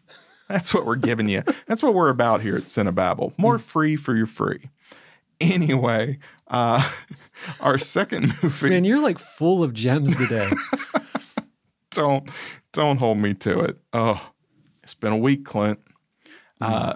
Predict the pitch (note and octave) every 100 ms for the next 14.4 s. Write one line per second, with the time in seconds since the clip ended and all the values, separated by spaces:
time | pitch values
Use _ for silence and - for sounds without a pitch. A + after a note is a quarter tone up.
0 | - B2 - D#3+ D3+ B2 A#2 A2+ G#2+ G#2+
1 | G#2 G#2 - G#2+ G#2 G2 F#2+ - A2 E3+
2 | D#3+ C3 A2+ G#2+ - G#2 G2+ G#2 G2 G2
3 | - - - - A2+ A#2 A#2 A2+ G#2+ G#2
4 | G#2+ - G#2 G2+ G#2+ - _ - C3 A2+
5 | G#2+ G#2+ G2+ G2+ - - - - C#3 C3
6 | B2 A#2 A2 A2 G#2+ G#2+ G#2 G#2 - -
7 | - - G#2 G#2 G2+ - - B2 D3 A3+
8 | - F#3+ - C#3 A#2+ A2+ G#2+ - - A2+
9 | B2 A#2 A2 G#2+ G2+ G2+ - A#2+ A2 G2
10 | - G2 F#2 F#2 G2+ F#2 F2+ - - -
11 | - - D#3 F3+ F3+ G3 C3 C#3 B2+ A2
12 | G#2 - G#2+ G2+ - A3+ - C#3 B2 A2
13 | G#2 G2 - G#2 G2 F#2 G#2 - - _
14 | _ - C3 B2+